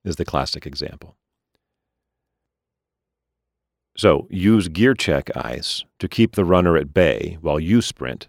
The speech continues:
to the finish line. Glacier, defend until all of your servers are incredibly secure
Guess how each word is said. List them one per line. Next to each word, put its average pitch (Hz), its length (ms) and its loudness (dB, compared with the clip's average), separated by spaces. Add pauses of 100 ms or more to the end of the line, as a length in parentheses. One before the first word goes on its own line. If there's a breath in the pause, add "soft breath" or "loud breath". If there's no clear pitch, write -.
to - 80 -10
the 73 80 -8
finish 71 320 -6
line. - 360 -16 (1160)
Glacier, 110 600 4 (1160)
defend 139 800 4 (280)
until 98 260 2
all 110 300 8
of 104 120 4
your 101 140 4
servers 90 500 6
are 73 160 6
incredibly 87 560 4
secure 65 600 -4